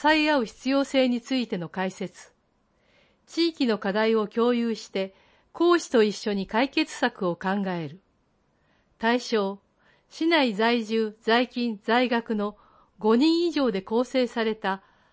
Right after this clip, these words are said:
支え合いに関心がある団体。詳しくは、成田市社会福祉協議会二七の七七五五へ。一定年齢の人に贈呈、敬老祝い金。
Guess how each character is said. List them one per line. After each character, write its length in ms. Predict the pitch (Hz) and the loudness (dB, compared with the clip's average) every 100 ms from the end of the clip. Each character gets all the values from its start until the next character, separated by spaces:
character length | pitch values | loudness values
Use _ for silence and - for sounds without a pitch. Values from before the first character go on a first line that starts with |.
| _ _ | _ _
支 140 | - 214 302 | -8 -2 2
え 240 | 311 311 | 4 4
合 100 | 302 | 2
い 80 | 294 | 2
に 100 | 269 | 0
関 240 | - 240 277 | 0 0 0
心 300 | - 302 269 | 0 0 2
が 140 | 262 | 2
あ 40 | |
る 120 | 214 170 | 2 -4
団 200 | 170 160 | -8 -10
体。 220 | - 156 180 _ _ _ _ _ _ _ _ _ _ _ - | -12 -12 -14 _ _ _ _ _ _ _ _ _ _ _ -6
詳 220 | 254 320 | 2 2
し 120 | - | 0
く 140 | - 220 | -6 -4
は、 200 | 170 - _ _ _ _ _ - | -4 -8 _ _ _ _ _ -6
成 240 | 208 277 | -2 0
田 120 | 294 330 | 0 -2
市 60 | |
社 220 | - 226 | -4 -6
会 180 | 285 302 | 0 -2
福 200 | 311 - | -2 -6
祉 140 | 294 - | -6 0
協 220 | 277 269 | 2 2
議 160 | 233 | 0
会 260 | 220 165 175 _ _ _ _ - | -6 -8 -10 _ _ _ _ -6
二 240 | 220 294 311 | 0 2 2
七 260 | 302 233 | 2 0
の 220 | 175 165 - - - _ | -4 -8 -14 -20 -20 _
七 300 | 196 247 320 | 0 2 4
七 340 | 320 311 226 | 2 2 0
五 320 | 156 202 247 240 | 0 0 0 2
五 360 | 247 214 175 | 0 0 -2
へ。 180 | 165 - _ _ _ _ _ _ _ _ _ _ _ _ _ _ _ _ _ - | -8 -14 _ _ _ _ _ _ _ _ _ _ _ _ _ _ _ _ _ -6
一 140 | 233 | -6
定 380 | - - 330 330 | -6 0 2 2
年 300 | 330 339 320 | 2 2 2
齢 200 | 247 214 | 4 2
の 140 | 190 | 0
人 200 | 185 226 | -4 -2
に 140 | 214 175 | -2 -2
贈 220 | 175 185 | -2 -2
呈、 400 | 185 175 170 175 _ _ _ _ | -4 -8 -8 -12 _ _ _ _
敬 280 | - 269 311 | 2 4 4
老 200 | 302 285 | 4 2
祝 260 | 254 254 247 | 2 2 0
い 100 | 220 | -4
金。 340 | - 202 185 | -6 -6 -6